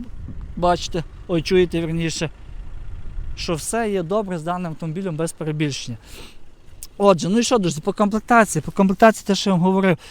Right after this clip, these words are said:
цифрона-, цифрова панелька приладів перед вами вже в рестайлінгу, бачите, пішла така, адаптивний круїз,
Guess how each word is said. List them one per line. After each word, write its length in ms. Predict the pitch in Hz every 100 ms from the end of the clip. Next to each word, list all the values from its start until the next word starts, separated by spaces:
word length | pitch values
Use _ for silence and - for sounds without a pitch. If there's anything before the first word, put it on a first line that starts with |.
| - -
цифрона-, 440 | 170 220 220 208
цифрова 400 | - 180 208 202
панелька 380 | 185 175 175 180
приладів 480 | 220 233 240 220 202
перед 220 | 214 196
вами 260 | 220 208
вже 160 | 190 190
в 80 | 185
рестайлінгу, 520 | 185 196 190 185 170
бачите, 320 | 165 175 -
пішла 280 | 175 - 165
така, 320 | 170 - 165 - - - -
адаптивний 580 | 151 170 160 196 175 160
круїз, 600 | 180 202 214 247 247